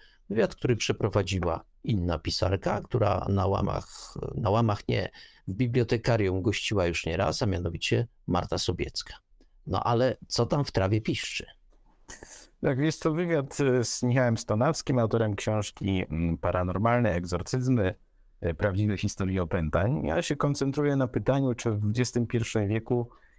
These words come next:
Speaker 2: jest miejsce na dyskusję o opętaniach, ale taką dyskusję poza Kościołem, czyli, mm, w tej sferze świeckiej i w psychiatrii.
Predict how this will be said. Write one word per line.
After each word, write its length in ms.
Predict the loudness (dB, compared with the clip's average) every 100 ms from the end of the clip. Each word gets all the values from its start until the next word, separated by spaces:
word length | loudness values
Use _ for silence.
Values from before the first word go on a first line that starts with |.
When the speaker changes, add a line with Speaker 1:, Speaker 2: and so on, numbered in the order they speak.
| -2
Speaker 2:
jest 240 | 2 2 2
miejsce 340 | 2 2 2
na 140 | 2
dyskusję 520 | 2 0 -2 -2 4 4
o 20 |
opętaniach, 680 | 4 0 2 2 4 2 2
ale 180 | 2 2
taką 280 | 2 2
dyskusję 460 | 2 0 -4 -2 -2
poza 300 | 0 0 0
Kościołem, 560 | 0 -2 0 0 0 -2
czyli, 340 | -2 -2 -2 -6 -20 -20 -4
mm, 240 | -2 0 -2
w 80 |
tej 260 | -2 -2 -2
sferze 400 | -4 -2 0 0
świeckiej 640 | -2 0 0 2 0 0
i 60 | -2
w 80 | -4
psychiatrii. 680 | -4 0 2 0 -2 -6